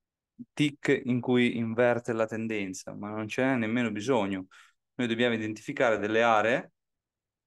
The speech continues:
per comprare e delle aree dove vendere, oppure delle aree dove shortare, delle altre aree dove chiudere lo short per guadagnare, ok? Questo è il nostro scopo.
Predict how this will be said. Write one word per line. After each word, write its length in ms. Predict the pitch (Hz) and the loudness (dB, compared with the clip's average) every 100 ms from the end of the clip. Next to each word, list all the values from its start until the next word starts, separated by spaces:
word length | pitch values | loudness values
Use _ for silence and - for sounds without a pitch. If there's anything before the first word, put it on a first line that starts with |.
| _ _ _ _ | _ _ _ _
per 200 | - 107 | -8 -8
comprare 680 | 120 147 135 95 98 127 - _ _ _ _ _ _ | -6 -2 2 2 2 -2 -4 _ _ _ _ _ _
e 80 | |
delle 240 | 117 101 123 | -6 -2 0
aree 320 | 95 92 104 | 0 0 -4
dove 200 | 98 95 | -4 -4
vendere, 420 | 127 139 98 - _ _ _ _ _ _ _ _ _ _ | -2 -2 -4 -8 _ _ _ _ _ _ _ _ _ _
oppure 320 | 113 131 117 | -6 0 2
delle 220 | 107 113 | 2 4
aree 320 | 120 110 104 | 4 2 0
dove 200 | 101 98 | -2 -6
shortare, 840 | 95 - 143 - 117 98 101 139 - _ _ _ _ _ _ | -8 -4 -4 0 0 0 0 -4 -8 _ _ _ _ _ _
delle 280 | 113 104 104 | -10 -4 -4
altre 260 | 104 143 | 0 2
aree 220 | 107 101 | 2 2
dove 220 | 120 104 101 | 0 -4 -6
chiudere 300 | 120 107 101 | -4 -2 -2
lo 80 | |
short 520 | 104 160 131 - - _ _ _ _ _ _ _ _ _ _ _ _ _ | -2 2 2 0 -12 _ _ _ _ _ _ _ _ _ _ _ _ _
per 160 | 120 | -4
guadagnare, 680 | 113 110 110 107 98 95 - | 0 0 0 -2 -4 -6 -12
ok? 420 | - - 113 127 - _ _ _ _ _ | -12 -2 -2 -2 -10 _ _ _ _ _
Questo 200 | 135 147 | -6 -2
è 20 | |
il 60 | 139 | 0
nostro 200 | 110 117 | 0 -4
scopo. 500 | - 110 95 - | -2 -2 -2 -6